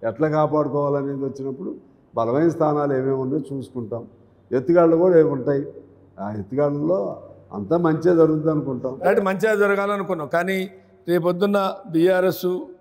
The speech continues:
Speaker 2: ఉన్నటువంటి equation, లేదంటే బీఆర్ఎస్తో ఏదో మీరు అన్నట్టు ఆశ మంచి అంటే అది కీడెంచి మేలించు అన్న టైప్లో చెడిపోతే సీపీఐ మాత్రం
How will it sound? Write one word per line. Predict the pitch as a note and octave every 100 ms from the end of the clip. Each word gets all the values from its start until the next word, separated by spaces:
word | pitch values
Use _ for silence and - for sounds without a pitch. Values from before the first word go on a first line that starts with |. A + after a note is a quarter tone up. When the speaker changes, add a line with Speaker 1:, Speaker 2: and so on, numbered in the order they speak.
| - _ _ _ _ _ _ _ - E3+
Speaker 2:
ఉన్నటువంటి | F3 E3+ F#3 F3 F3
equation, | E3+ F#3 F3 F3 F3+
లేదంటే | E3+ E3 D#3
బీఆర్ఎస్తో | E3 E3 D#3+ D#3+ E3 E3 E3+ F3 F3 - - _ _ _ _ _ -
ఏదో | E3+ F#3 E3
మీరు | F3
అన్నట్టు | F3 E3+ D#3+
ఆశ | D#3 D#3+ E3 E3
మంచి | D#3+ E3+ E3+
అంటే | D#3 D#3+
అది | D#3+ D3+
కీడెంచి | G3 G3 F#3 F3
మేలించు | F3 F3 E3 E3+
అన్న | D#3+ D#3+ D3+
టైప్లో | D#3 D3+ D#3+ D#3+ - - -
చెడిపోతే | F3+ F#3+ G3+ F#3+ G#3 G3+
సీపీఐ | F#3+ E3 F#3+ F3+ E3
మాత్రం | D3+ F3+